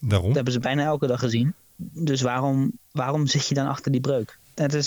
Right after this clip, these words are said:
Speaker 2: het is heel gek, maar misschien is Pogacar ook wel heel stiekem niet zo'n hele goede afdaling. Dat kan natuurlijk ook, hè? Want in die tijdrit,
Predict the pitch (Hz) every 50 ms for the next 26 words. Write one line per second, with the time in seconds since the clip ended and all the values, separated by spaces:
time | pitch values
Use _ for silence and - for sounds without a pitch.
0 | - - - 143 135 143 143 139 139 143 139 143 139 160 - - - - 156 143
1 | 135 131 135 135 143 143 - - 160 160 151 143 - 143 147 151 156 151 151 -
2 | 147 147 147 147 147 - 143 139 143 143 - - - _ _ _ _ - - 143
3 | 151 147 - - 151 143 - 147 143 143 139 - 143 135 127 127 135 - - 127
4 | - - 208 - - 165 151 127 117 117 117 - - 123 123 123 127 127 120 120
5 | - - 190 165 135 131 147 156 143 143 143 - 117 - 127 127 - 139 147 160
6 | 147 135 123